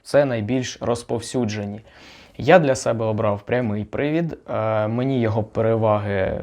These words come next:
перекривають недоліки. Але якщо ваш бюджет, ем, не дуже великий, то, е, краще віддати перевагу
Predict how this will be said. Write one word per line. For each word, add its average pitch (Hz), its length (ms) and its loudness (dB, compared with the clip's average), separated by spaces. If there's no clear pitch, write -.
перекривають 110 680 0
недоліки. 151 680 2
Але 156 240 8
якщо 175 300 2
ваш 147 400 2
бюджет, 127 680 -2
ем, 113 840 -4
не 120 220 4
дуже 113 340 0
великий, 185 540 4
то, 170 1500 2
е, 117 40 -6
краще 143 380 0
віддати 120 400 -2
перевагу 127 600 -2